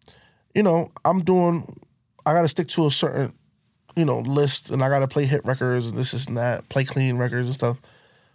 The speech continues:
Um, but Shade forty-five, like,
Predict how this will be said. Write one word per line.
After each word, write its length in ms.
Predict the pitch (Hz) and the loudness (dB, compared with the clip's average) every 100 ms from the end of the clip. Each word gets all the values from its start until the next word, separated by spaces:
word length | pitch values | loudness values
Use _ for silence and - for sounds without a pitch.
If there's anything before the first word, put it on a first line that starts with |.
| _ - | _ -6
Um, 440 | - 131 120 113 - - - _ _ _ _ _ _ - | 0 2 0 -2 -8 -18 -20 _ _ _ _ _ _ -8
but 300 | 143 147 - _ | -2 -2 -2 _
Shade 340 | - - 208 220 | -2 0 0 -2
forty-five, 840 | 156 - - 165 165 95 117 - | -4 -4 0 4 4 2 -8 -8
like, 140 | 120 | -8